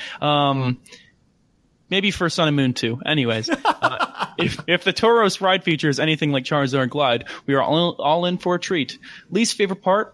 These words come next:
Speaker 1: Why can't I keep any of my captured Pokemon? I caught, like, seven Rockruff and had to give them back. Well, let's call, uh, <laughs>
Speaker 2: That old
Speaker 1: uh,
Speaker 2: guy.
Speaker 1: That old guy. Um, seriously, Jon Snow has nothing on this guy. Why take back my, my,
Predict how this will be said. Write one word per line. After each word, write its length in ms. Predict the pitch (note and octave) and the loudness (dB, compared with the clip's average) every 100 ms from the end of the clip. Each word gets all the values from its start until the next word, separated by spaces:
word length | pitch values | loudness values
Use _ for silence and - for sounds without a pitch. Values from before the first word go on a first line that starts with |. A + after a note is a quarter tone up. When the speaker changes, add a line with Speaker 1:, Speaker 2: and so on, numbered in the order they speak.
| E3 | -4
Speaker 1:
Why 180 | G#3+ C4 | -2 0
can't 240 | - B3+ | 0 0
I 40 | |
keep 240 | B3+ B3 B3 | 2 0 2
any 140 | A#3+ | 2
of 80 | A3+ | 2
my 100 | A3 | 0
captured 400 | A#3 A#3 - - | 0 -2 -2 0
Pokemon? 520 | B3 A3+ D#3 A#2 G#2+ - | 0 2 0 0 0 -2
I 80 | - | -4
caught, 280 | - A#3 - | 0 2 2
like, 180 | G3+ | 0
seven 460 | - - A3 G#3+ G3+ | 0 0 2 2 0
Rockruff 500 | G3+ G#3 - C#3 A#2 | 2 0 2 0 2
and 100 | D3 | 2
had 200 | D#3 E3+ | 2 0
to 60 | D#3 | 0
give 160 | F3 | -2
them 120 | D3+ B2+ | -2 -2
back. 380 | D#3 D#3 D3+ - - _ _ _ - | -2 -4 -8 -18 -20 _ _ _ -2
Well, 280 | G3+ G#3 G3 | 2 2 0
let's 140 | F#3 - | -2 0
call, 360 | F#3+ F#3 F3 - - | 0 0 -2 -8 0
uh, 460 | D#3+ D3+ C3+ F2+ C3 | 2 4 2 0 -2
<laughs> 80 | - | 0
Speaker 2:
That 260 | D#3 C#3+ D3+ | 0 0 2
old 280 | G3+ G3+ | 2 2
Speaker 1:
uh, 40 | C#3 | 2
Speaker 2:
guy. 440 | D3 A#2 D3 F#2 - - _ | 0 0 -4 -6 -14 -20 _
Speaker 1:
That 140 | D#3 E3 | -2 2
old 240 | F#3+ E3 | 2 2
guy. 360 | D3 A#2+ A2 A2 - - | 2 2 0 -4 -12 -10
Um, 320 | B2+ A#2+ A#2 - | -2 -2 -2 -4
seriously, 520 | - G#3+ F#3 C#3 B2 | 0 2 2 2 0
Jon 260 | F3 F3+ | 2 2
Snow 180 | E3 F3 | 2 0
has 200 | D#3+ C#3+ | 2 0
nothing 300 | D#3+ F3+ D3 | 0 0 2
on 100 | B2+ | 2
this 160 | A#2 - | 0 0
guy. 340 | B2 - B2 - - _ - | -2 -2 -4 -10 -20 _ 0
Why 160 | D#3 | 0
take 280 | F#3+ G#3+ G3 | 2 0 0
back 240 | F#3+ F3+ F3 | 0 0 0
my, 140 | C#3+ - | -2 -2
my, 340 | D3 C3+ B2+ | -4 -2 -2